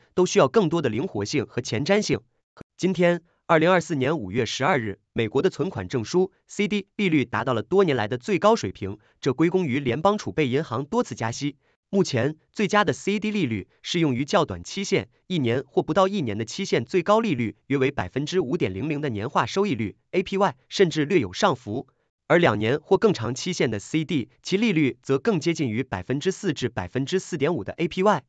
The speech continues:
尽管如此，寻找提供有竞争力利率的更长期限C D仍然是可能的。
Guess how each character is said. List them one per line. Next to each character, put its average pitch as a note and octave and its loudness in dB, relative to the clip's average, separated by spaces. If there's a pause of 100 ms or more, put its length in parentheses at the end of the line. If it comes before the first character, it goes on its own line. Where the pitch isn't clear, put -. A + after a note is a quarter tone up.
(340)
尽 G3 2
管 E3 6
如 D3 4
此， A#2+ -4 (140)
寻 G3+ 0
找 C#3 4
提 C#3 -4
供 G3 2
有 - 0
竞 G3 -4
争 G#3 2
力 G#3+ -2
利 G3 -2
率 C#3 0
的 A#2 -2
更 F#3 0
长 G#2+ -6
期 E3 -8
限 A2 -4 (100)
C - -4
D F#3 0
仍 B2+ 0
然 F3 2
是 D3+ -4
可 - -8
能 F2+ -12
的。 B2+ -6